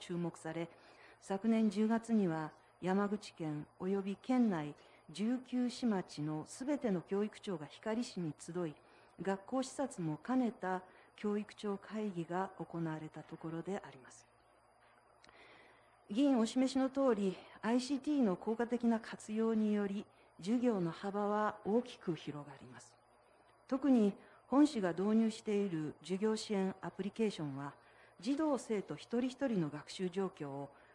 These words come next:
教師がどこにいてもリアルタイムにモニタリングでき、また教師がモニタリング画面から個別に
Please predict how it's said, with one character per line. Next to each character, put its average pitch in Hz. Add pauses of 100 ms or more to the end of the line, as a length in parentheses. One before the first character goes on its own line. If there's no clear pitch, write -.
(160)
教 311
師 -
が 147
ど 170
こ 254
に 277
い 262
て 269
も 143 (420)
リ 214
ア 247
ル 247
タ 254
イ 247
ム 180
に 190 (260)
モ 175
ニ 202
タ 208
リ 190
ン 190
グ 180
で 175
き、 - (580)
ま 208
た 226
教 294
師 240
が 220 (380)
モ 202
ニ 240
タ 262
リ 262
ン 254
グ 240
画 247
面 202
か 156
ら 156 (100)
個 -
別 277
に 285